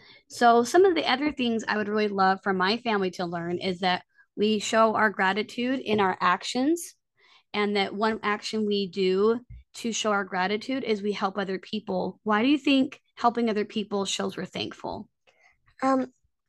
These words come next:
Speaker 2: 'cause we're helping them out if they need it.
Speaker 1: Yeah, totally.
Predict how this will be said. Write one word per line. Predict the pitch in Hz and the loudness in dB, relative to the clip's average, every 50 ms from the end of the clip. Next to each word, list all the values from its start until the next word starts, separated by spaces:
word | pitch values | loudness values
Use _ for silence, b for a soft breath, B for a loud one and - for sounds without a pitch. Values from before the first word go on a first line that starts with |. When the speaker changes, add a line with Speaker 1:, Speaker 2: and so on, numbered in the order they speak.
| _ _ _ _ _ _ _ _ _ _ - | _ _ _ _ _ _ _ _ _ _ -4
Speaker 2:
'cause | 262 294 277 285 - | 0 0 0 0 2
we're | 285 285 277 | 2 4 4
helping | 262 240 254 - - 254 247 254 _ - 262 254 254 262 262 | 4 2 0 0 0 0 -2 -2 _ -2 0 0 0 0 -2
them | 262 247 240 240 247 | -2 -4 -4 -6 -6
out | 240 233 247 254 254 | -4 -2 0 2 0
if | 247 - - | 0 -2 -4
they | - 247 240 240 | -4 -2 -2 -2
need | 240 240 240 254 254 269 294 - - - | -2 -2 -4 -4 -6 -8 -10 -14 -14 -18
it. | 370 370 _ _ _ _ _ _ _ _ _ - | -18 -18 _ _ _ _ _ _ _ _ _ -10
Speaker 1:
Yeah, | - 185 190 233 233 180 175 - | -6 -4 -2 -2 -2 -4 -6 -8
totally. | - 208 214 220 196 180 165 156 165 | -8 -6 -4 -2 -2 -2 -4 -6 -8